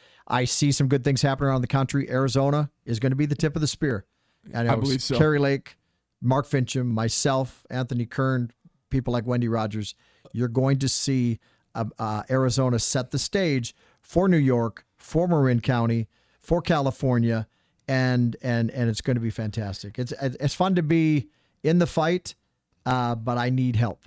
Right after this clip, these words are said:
Speaker 2: This
Speaker 1: Yeah.
Speaker 2: is the state of Barry Goldwater.
Speaker 1: Yep.
Speaker 2: It is the state of rugged independence.
Speaker 1: Yep.
Speaker 2: And it is a state
Speaker 1: Second
Speaker 2: of
Speaker 1: Amendment.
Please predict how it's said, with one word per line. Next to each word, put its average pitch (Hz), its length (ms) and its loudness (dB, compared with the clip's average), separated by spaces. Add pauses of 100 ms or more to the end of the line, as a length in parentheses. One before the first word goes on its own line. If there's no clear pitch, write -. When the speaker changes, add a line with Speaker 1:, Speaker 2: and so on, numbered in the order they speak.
(120)
Speaker 2:
This 160 220 2
Speaker 1:
Yeah. 156 60 -4
Speaker 2:
is 113 140 -10
the 113 380 -4 (320)
state 185 340 0
of 117 140 -2
Barry 139 240 -2
Goldwater. 95 600 -4 (180)
Speaker 1:
Yep. 143 200 -4 (160)
Speaker 2:
It 131 120 -2
is 110 160 -4
the 131 100 -4
state 135 480 -2
of 107 380 -6
rugged 135 420 -2
independence. 107 800 -6 (180)
Speaker 1:
Yep. - 100 -16 (580)
Speaker 2:
And 101 280 -6
it 120 140 -4
is 110 160 -4
a 113 60 -4
state - 220 -4
Speaker 1:
Second 135 180 2
Speaker 2:
of 143 60 0
Speaker 1:
Amendment. 139 400 0